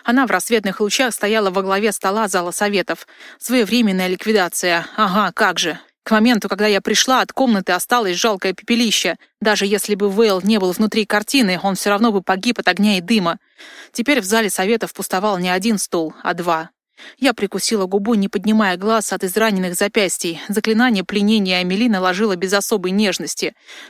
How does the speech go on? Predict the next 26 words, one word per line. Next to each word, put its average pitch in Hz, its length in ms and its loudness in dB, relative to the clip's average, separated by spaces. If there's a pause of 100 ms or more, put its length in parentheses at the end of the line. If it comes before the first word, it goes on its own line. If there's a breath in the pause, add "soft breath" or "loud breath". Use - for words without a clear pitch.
(120)
Несколько 247 360 -2
мучительных 196 500 -2
часов 247 420 -2
до 247 120 -4
полуночи 208 520 0
я 208 120 0
провела 196 380 -2
с - 160 -4
огненными 196 380 0
путами 208 360 -2
на 190 140 0
руках, 233 340 0
как 185 180 -4
главная 196 440 0
подозреваемая 202 840 0
в 170 80 -8
убийстве 202 440 -4
Вейла. 175 420 0 (340 loud breath)
А 226 100 2
единственное 214 520 0
доказательство 196 640 -2
вины — 220 400 2
слова 202 320 0
безмозглой 208 520 0
куклы 208 300 -2
Амели. 190 460 2